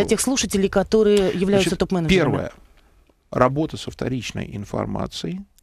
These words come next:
Speaker 1: для того, чтобы разобраться с этими двумя рынками и выяснить, где находятся ваши конкурентные преимущества.
Speaker 2: Мгм.
Speaker 1: Раз. Второе.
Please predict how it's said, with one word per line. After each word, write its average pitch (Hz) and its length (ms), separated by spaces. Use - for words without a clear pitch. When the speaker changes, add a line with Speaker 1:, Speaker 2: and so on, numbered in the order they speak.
Speaker 1:
для 110 200
того, 123 380
чтобы 123 640
разобраться 107 640
с - 120
этими - 260
двумя - 300
рынками - 460
и 113 140
выяснить, 123 560
где 113 320
находятся - 560
ваши 101 320
конкурентные - 640
преимущества. - 760
Speaker 2:
Мгм. 165 400
Speaker 1:
Раз. - 560
Второе. 127 600